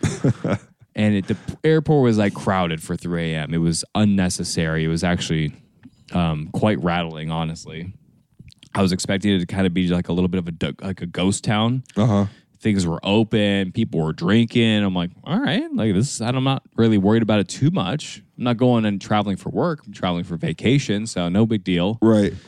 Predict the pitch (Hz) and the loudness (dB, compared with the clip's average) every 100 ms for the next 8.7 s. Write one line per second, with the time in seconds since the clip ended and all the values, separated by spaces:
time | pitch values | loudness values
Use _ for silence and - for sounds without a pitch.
0 | - - - - - 104 107 101 92 90 | -14 -14 -18 -16 -4 0 0 0 0 0
1 | 87 90 - _ - 101 113 117 117 95 | 0 -2 -12 _ -2 0 2 4 4 2
2 | 87 104 98 98 - 85 80 - - 92 | 0 0 0 -2 -2 -2 -2 -8 -2 0
3 | 95 87 85 110 110 95 87 90 90 - | 2 0 2 2 2 0 0 0 -2 0
4 | 95 95 92 90 - - 90 87 78 - | 0 0 -2 -2 -4 -6 -2 -2 -2 -2
5 | 87 - 98 104 117 98 87 87 90 - | -4 -2 -2 0 0 0 0 -2 -4 -2
6 | 90 85 85 80 82 90 _ _ 95 - | -2 -2 -2 -4 -6 -10 _ _ -10 -6
7 | 98 87 82 85 82 78 80 82 80 80 | -4 -2 -2 -4 -4 -4 -2 0 0 -2
8 | 85 - - 104 110 110 - | -6 -16 -8 -4 -2 -2 -4